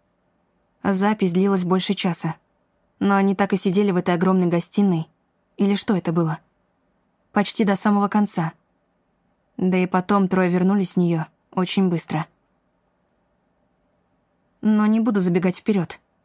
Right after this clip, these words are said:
Угол обзора камеры позволяет увидеть проём без дверей. Скорее всего, там коридор,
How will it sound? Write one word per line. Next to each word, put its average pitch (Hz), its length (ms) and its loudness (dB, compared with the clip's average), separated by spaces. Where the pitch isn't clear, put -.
Угол 202 320 2
обзора 190 340 2
камеры 185 480 0
позволяет 196 480 2
увидеть 190 340 0
проём 190 340 2
без 196 140 2
дверей. 180 400 -2
Скорее 196 560 0
всего, 190 500 0
там 196 240 2
коридор, 202 480 0